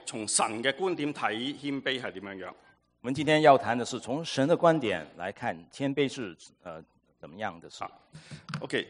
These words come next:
Speaker 1: 嗱，謙卑咧係一個，即係都幾困難嘅一個功課嚟嘅。
Speaker 2: 謙卑是一個非常困難的功課。
Speaker 1: 亦都係，即係，呃，好難去同其他人分享嘅，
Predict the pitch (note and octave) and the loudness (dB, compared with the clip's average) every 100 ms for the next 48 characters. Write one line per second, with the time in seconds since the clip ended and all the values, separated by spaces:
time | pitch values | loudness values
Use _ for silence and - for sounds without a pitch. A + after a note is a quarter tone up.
0 | - _ _ B2 B2+ C#4 C4 A#3+ B3+ B3+ | -12 _ _ 0 0 -2 -2 0 2 4
1 | B3 G#3 F#3 A3 D3 C#3 - - - A3 | 4 6 4 6 4 4 -2 -14 2 2
2 | F3+ A3+ G3+ G3+ F#3+ - - B2+ D#3+ - | 6 6 6 4 0 -4 -2 0 0 0
3 | C3+ A#2+ A2+ F2+ F#2+ A2 A#2+ G#2+ B2+ G#2+ | 0 2 2 0 -2 0 0 0 -2 -2
4 | G2 E2 E2 E2 - - A#2+ B2+ B2 E3 | -6 -6 -12 -16 -18 -8 -4 -2 -2 -6
5 | C3+ B2 G2+ - D#3+ D#3 G2 A#2 - C#3+ | -2 0 0 0 -8 -8 -8 -8 -8 -8
6 | F#2+ F#2+ F#2+ B2+ C3 B2+ B2+ - _ - | -8 -10 -12 -12 -14 -12 -14 -16 _ -20
7 | - - _ _ - D3+ B3 F#3 D3 - | -20 -20 _ _ -14 -4 0 2 0 2
8 | A3 D3+ C#3+ - C3+ A#2+ - C#3 G3 D3+ | 2 2 -2 2 4 4 2 -2 2 4
9 | A2+ G#2+ A#2 A#2 D3 D3 C#3+ C3 A2 G#2 | 6 4 2 4 4 6 2 0 -2 0
10 | A#2 E3 D3+ A2 E3 D#3 A#2 A2+ C3 A#2 | 4 6 6 6 4 6 6 6 6 8
11 | A2+ | 8